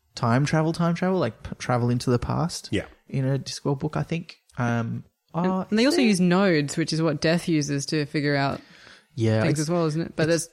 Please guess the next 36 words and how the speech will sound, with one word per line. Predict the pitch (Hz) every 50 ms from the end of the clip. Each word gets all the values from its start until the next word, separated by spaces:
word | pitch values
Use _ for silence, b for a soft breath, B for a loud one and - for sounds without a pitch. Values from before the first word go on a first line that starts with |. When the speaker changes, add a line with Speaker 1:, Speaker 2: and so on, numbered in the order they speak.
| _ _ _
Speaker 3:
just, | - 127 - -
just | 135 -
using | 151 143 135 143
the | 139 139
word | 135 135 135 147
node. | 143 143 143 143 143 143
Speaker 1:
it's | 160 135 - 151
a |
catch-all | 139 - 151 143 - - 123 120
term | 117 - 131 117 113 110 117
for | - - 131
Speaker 3:
Yeah. | 117 113 113 110 110 - - _ -
Speaker 1:
"I'm | 127 123 123
working | 123 117 - - 123 120
something | - - 123 101 117 113
out." | 123 123 -
Actually, | 135 143 - 226
there's | 240 -
quite | - - 285 294 330
a |
few | - - 220 185
mathematical | 170 156 - - 143 117 127 - 127 113
terms | - 127 113 117 113 107
in | 113 110
this | 110 104 - -
book | - - 113 - -
that | - 110 110
I | 107 110
suspect | - - 123 - - 107 - - -
are | 107 107
real | 107 110 110 110 107
mathematical | 107 104 107 - - 101 101 104 - - - -
terms, | - - - - 117 -
but | - - - -
they're | 127 123 131
all, | 139 135 123 117 113 107 - -